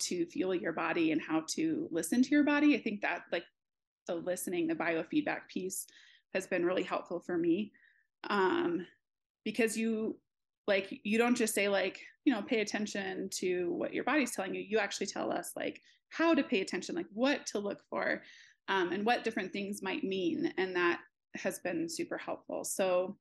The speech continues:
and then with the Next Level Nutrition, I, like, the small group was awesome too, 'cause then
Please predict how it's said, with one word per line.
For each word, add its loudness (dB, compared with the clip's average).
and 4
then 2
with -2
the 0
Next -2
Level 0
Nutrition, -8
I, 0
like, -6
the -6
small -2
group -4
was -6
awesome -8
too, -6
'cause -4
then -2